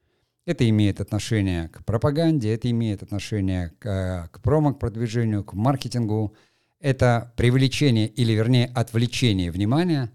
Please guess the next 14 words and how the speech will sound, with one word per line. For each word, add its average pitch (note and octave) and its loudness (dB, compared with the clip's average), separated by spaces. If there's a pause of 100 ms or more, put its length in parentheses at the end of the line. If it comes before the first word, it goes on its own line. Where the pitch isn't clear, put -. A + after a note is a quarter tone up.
(120)
иллюзия, A2 2
потому G#2+ -2
что G#2+ -6
здесь C3 -2
даже A#2+ 0
не G#2+ 2
иллюзион, G#2+ -2
коим G2 -4
кино A#2 2
является G#2 -4
изначально, C#2+ -8
оно D2+ -10
является F#2 -4
иллюзионом, F2 -6